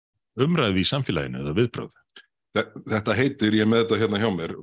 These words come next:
Speaker 2: „Frumvarp til laga um upplýsingagjöf um sjálfbærni á sviði fjármálaþjónustu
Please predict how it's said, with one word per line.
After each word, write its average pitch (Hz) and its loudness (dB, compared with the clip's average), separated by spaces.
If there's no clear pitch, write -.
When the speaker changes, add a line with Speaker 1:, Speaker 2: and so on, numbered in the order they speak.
Speaker 2:
„Frumvarp 135 0
til 135 2
laga 127 2
um 107 2
upplýsingagjöf 120 -2
um 113 0
sjálfbærni 127 -2
á - -2
sviði 127 0
fjármálaþjónustu 139 0